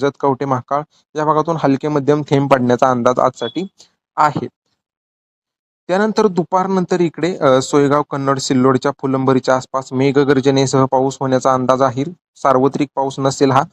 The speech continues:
त्यानंतर इकडे जाफराबाद, मेहकर, देऊळगाव राजा, त्यानंतर रिसोड, वाशिम, अ, चिखली, त्यानंतर पुसद, महागाव, अ, इकडे,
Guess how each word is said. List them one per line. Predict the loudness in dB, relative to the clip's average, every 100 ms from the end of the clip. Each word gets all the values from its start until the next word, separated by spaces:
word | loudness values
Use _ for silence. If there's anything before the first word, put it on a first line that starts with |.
| _ _ -6
त्यानंतर | -4 -2 0 -2
इकडे | 0 -2
जाफराबाद, | -2 0 2 2 2 0 -2 _ _ -8
मेहकर, | -6 -4 -4 -2
देऊळगाव | 2 2 4 4
राजा, | 4 2 0 -4 -6 _ _
त्यानंतर | -8 -6 -4 -4
रिसोड, | -2 0 2
वाशिम, | 4 2 2 -2 -6 -8 -12 _ _
अ, | -8 -8 -6
चिखली, | -6 -6 -2 -2 -2 -2
त्यानंतर | -2 -2 0 0 0
पुसद, | -4 -2 -2 0
महागाव, | 0 0 0 -2 -2 _ _ -6
अ, | -2 0 -2 -4 -10
इकडे, | -4 0